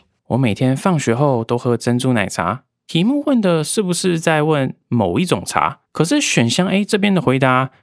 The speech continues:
不是哪一种茶，而是说每天放学都会喝这种茶的这个习惯，对不对？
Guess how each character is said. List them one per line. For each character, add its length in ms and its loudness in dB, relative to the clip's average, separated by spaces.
不 100 0
是 240 0
哪 160 0
一 60 2
种 180 2
茶， 320 0
而 140 0
是 120 2
说 300 2
每 320 0
天 260 0
放 240 0
学 380 0
都 200 2
会 240 0
喝 260 -2
这 140 -2
种 120 0
茶 220 -2
的 80 0
这 100 -2
个 280 -2
习 500 -2
惯， 320 0
对 140 -2
不 80 -4
对？ 240 0